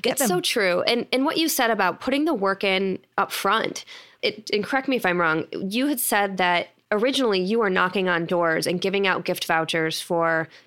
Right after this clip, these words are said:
Speaker 2: businesses to give to your clients. And now to their, I'm sorry, to their clients. And now businesses in your community are coming to you saying, "Can I have vouchers?" Or is that right?
Speaker 1: Yes,
Speaker 2: That's
Speaker 1: that's
Speaker 2: so
Speaker 1: right.
Speaker 2: awesome. So you put the time in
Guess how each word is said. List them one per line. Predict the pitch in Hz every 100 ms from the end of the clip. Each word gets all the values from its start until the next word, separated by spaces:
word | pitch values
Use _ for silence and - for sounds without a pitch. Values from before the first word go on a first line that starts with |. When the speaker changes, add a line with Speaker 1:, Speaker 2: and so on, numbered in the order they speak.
| -
Speaker 2:
businesses | 196 196 196 180
to | 185
give | 185 175
to | -
your | 165
clients. | - 180 165 165
And | - 190
now | 185 185 180 175 - _
to | -
their, | 208 190 -
I'm |
sorry, | 175 160 156
to | 196
their | 180 185 180
clients. | 175 160 165 -
And | 208
now | 208 190
businesses | 185 180 262 262 233 202
in | 190
your | 190 196
community | - 214 190 185
are | -
coming | - 202 190
to | 185 190
you | 180 226 262 165
saying, | - 190 185 175 175
"Can | 208
I | 190
have | 185 180
vouchers?" | 175 175 175 175 160 165
Or | 160 170 165 160 - - _ -
is | 185
that | 196 110
right? | 196 - - - _
Speaker 1:
Yes, | - 247 302 -
Speaker 2:
That's | 226 -
Speaker 1:
that's |
Speaker 2:
so | 254
Speaker 1:
right. | 294 254
Speaker 2:
awesome. | 254 240 190
So | -
you | 208 214
put | - 294
the | 294
time | 247 214 196
in | 190